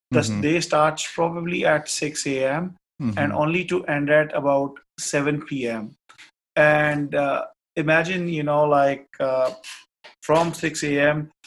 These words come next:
Speaker 1: to seven P M or more, you know, being under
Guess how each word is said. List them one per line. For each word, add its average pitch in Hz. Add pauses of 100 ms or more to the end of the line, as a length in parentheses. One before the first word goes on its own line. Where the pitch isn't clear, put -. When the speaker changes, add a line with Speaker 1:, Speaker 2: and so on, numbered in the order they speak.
(180)
Speaker 1:
to 147
seven 147
P 151
M 147
or 143
more, 139 (720)
you 147
know, 147 (380)
being 151
under 147